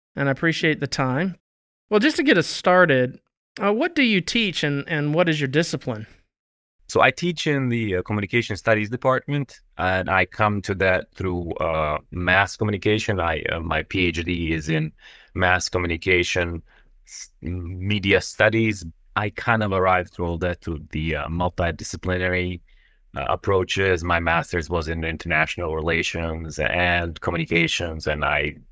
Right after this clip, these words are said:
Speaker 2: my undergraduate was at a sort of a teaching and pedagogy.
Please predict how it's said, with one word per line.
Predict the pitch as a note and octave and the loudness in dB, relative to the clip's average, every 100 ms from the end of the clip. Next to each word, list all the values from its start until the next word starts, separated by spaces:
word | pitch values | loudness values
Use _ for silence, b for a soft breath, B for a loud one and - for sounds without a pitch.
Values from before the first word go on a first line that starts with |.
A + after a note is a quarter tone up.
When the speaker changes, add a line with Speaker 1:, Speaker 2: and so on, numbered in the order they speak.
| - b b b b b | -20 b b b b b
Speaker 2:
my | D2+ E2 D#2+ | 2 4 4
undergraduate | F2 E2 E2 D#2 E2 E2 G#1+ | 2 2 2 2 0 0 0
was | E2 D2+ | 0 -2
at | E2 D2 | 0 0
a | C#2+ C#2+ | 0 -2
sort | - D#2 | -4 -6
of | - | -4
a | D2 C#2 _ _ _ _ | -4 -4 _ _ _ _
teaching | - A#2+ A#2 - F2 D#2+ D2+ | -4 0 0 0 -2 -4 -4
and | D#2+ E2 | -6 -2
pedagogy. | G2+ F#2 D2+ D2+ E2+ - | 2 2 0 -4 -4 -6